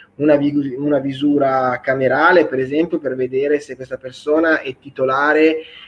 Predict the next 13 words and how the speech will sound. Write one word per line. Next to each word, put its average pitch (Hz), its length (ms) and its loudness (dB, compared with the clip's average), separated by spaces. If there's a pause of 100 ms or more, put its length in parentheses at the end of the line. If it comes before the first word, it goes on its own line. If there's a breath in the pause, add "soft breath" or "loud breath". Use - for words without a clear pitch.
di 156 240 0
crediti, 147 680 0
perché 127 260 -8
magari 147 640 2
ha 139 500 -2
titoli 151 680 2
o 135 160 -2
ha, 143 360 -2 (400 soft breath)
o 143 220 4
è, - 160 4 (460)
partecipa 156 840 2
a 143 80 0
società 151 880 0